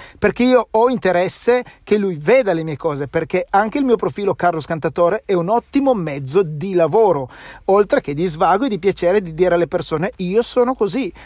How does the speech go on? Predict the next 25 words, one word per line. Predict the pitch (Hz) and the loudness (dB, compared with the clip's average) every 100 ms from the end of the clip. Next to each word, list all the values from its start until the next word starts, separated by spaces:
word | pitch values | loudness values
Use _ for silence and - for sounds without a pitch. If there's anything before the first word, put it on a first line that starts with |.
| - | -20
fine". | - 226 185 127 - - - - | -8 -2 -2 -4 -10 -20 -20 -4
E | - 208 196 | 2 4 4
questo | - 294 247 | 4 2 2
è | 349 | 2
il | |
mio | 269 220 | 2 2
modo | 214 208 180 | 2 2 0
di | 160 | 0
lavorare | 160 165 170 151 180 262 | 0 2 0 0 -2 -2
ed | - 196 | -2 0
è | |
il | 269 | 0
motivo | 220 233 247 269 269 180 | 0 0 0 0 0 0
per | 196 | 0
il | 214 | -2
quale | 202 240 220 196 226 254 | 0 2 4 4 2 0
nel | 196 196 175 - | -2 -4 -4 0
tempo, | 220 185 143 - | 0 0 -4 -10
visto | 131 139 143 | -10 -10 -10
che | 131 | -10
Facebook | 123 160 147 143 | -4 -4 -2 -6
non | 131 131 | -6 -4
è | 170 | -2
nato | 165 147 | -2 0
ieri | 180 185 180 165 226 | -2 2 2 2 2